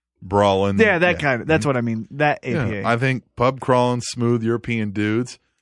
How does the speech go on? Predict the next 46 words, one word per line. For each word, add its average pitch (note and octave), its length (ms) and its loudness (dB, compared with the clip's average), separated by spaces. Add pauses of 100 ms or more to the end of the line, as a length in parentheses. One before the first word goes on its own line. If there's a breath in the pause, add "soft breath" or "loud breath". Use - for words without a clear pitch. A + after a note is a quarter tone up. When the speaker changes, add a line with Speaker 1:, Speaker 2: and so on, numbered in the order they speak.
Speaker 1:
with C3 100 -8
a A#2 40 -4
little B2 140 2
bit B2+ 140 0
of A#2+ 100 -2
sense - 220 -8
of A#2+ 60 -16
some B2+ 140 -12
style. C3 520 -4
Speaker 2:
No. F3+ 580 2
Speaker 1:
But A#2+ 140 -4
the, B2 140 0
I D#3 140 0
don't G3+ 160 -2
think, F#3 140 -4
like, C#3+ 260 -2
overstyle C3+ 440 0
like G#2 140 -2
suits, D#3 360 0
but C3+ 100 -4
I'm C#3 80 -4
talking, C3 320 -2
like, G2+ 380 -4 (640)
what B2+ 240 0
you C3+ 60 4
would A#2+ 120 0
see A#2+ 300 -2
your A2 100 0
modern A#2+ 600 0 (460)
casual A2 600 -2
streetwear F#2 840 0
on, E2 720 -2
on F2+ 80 0
a E2+ 40 2
Speaker 2:
Mm. E2+ 40 2
Speaker 1:
European E2 300 -2
street. E2+ 260 -2 (260 soft breath)
You G3+ 60 -2
haven't E3+ 80 0
been C3+ 140 2
to G#2+ 40 0
Europe, D#2+ 240 -2
have D#2+ 160 -4
you? E2 140 -10 (180)
Speaker 2:
No. B2 340 2 (100)
Speaker 1:
Yeah. D#2 220 -4